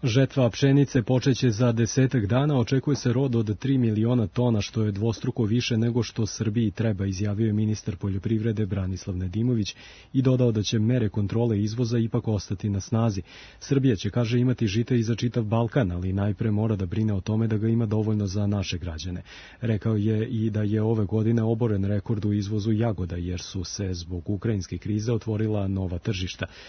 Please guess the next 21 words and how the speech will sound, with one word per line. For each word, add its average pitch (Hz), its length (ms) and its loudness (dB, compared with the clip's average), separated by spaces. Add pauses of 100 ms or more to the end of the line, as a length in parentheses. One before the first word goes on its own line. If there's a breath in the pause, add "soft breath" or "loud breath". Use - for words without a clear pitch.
(220 loud breath)
Nedimović 113 580 2
najavljuje 107 520 0
da 92 320 -2 (100)
posle - 340 -2
štete 110 400 -2
od 95 140 -4
jakih 98 460 -4
kiša 139 120 -4 (260)
i 98 100 -4
grada 92 580 -2
u 101 300 -4
Ivanjičkom 101 600 -2
Jariljskom 101 560 -4
kraju 107 340 -2 (380 loud breath)
država 107 480 0
sprema 87 480 -6
pomoć, 85 420 -6 (320 loud breath)
zabeležila 107 720 0
Jelena 90 520 -4
Perendija 82 420 -6
Mihajlović. 80 640 -10